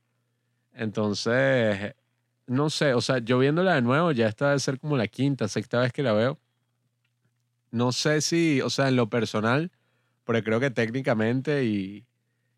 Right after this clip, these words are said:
y quizás así como en película sí es mejor que Oldboy, pero en lo personal, personal, sí sigue gustándome más Oldboy por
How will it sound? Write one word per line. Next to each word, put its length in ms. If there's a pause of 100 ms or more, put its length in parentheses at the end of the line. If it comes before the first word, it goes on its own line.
(120)
y 160
quizás 400
así 240
como 200
en 80
película 520
sí 220
es 100
mejor 440 (180)
que 120
Oldboy, 500 (720)
pero 180
en 60
lo 120
personal, 480
personal, 680
sí 300
sigue 320
gustándome 600
más 320
Oldboy 440
por 600